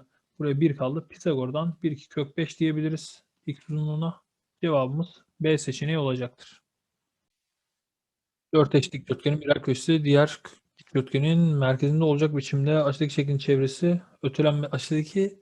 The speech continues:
bir şekilde gösterildiği gibi ötelenmesi elde edilen şeklin çevresi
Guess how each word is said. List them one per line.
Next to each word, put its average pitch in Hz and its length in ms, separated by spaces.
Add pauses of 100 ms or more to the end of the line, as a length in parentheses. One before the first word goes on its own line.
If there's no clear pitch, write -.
(120)
bir 147 80
şekilde 143 580
gösterildiği 143 440
gibi 135 80
ötelenmesi 143 460
elde 139 320
edilen 127 200
şeklin 131 260
çevresi 131 560